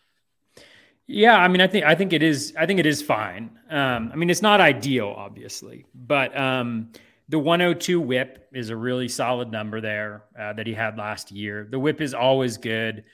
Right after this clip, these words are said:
I mean, like, look at the strikeout minus walk rate, twenty-six point one percent.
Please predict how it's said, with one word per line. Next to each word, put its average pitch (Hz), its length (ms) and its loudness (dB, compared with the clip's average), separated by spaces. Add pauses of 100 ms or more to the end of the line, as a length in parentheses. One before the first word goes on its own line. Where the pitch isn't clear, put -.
(260)
I 135 100 -6
mean, 156 160 -4
like, 151 180 0
look 185 180 -2
at 196 80 -4
the 170 60 0
strikeout 143 480 2
minus 123 320 -4
walk 113 260 -2
rate, 104 240 -10
twenty-six 131 540 -8
point 113 260 -10
one 110 260 -6
percent. 110 580 -8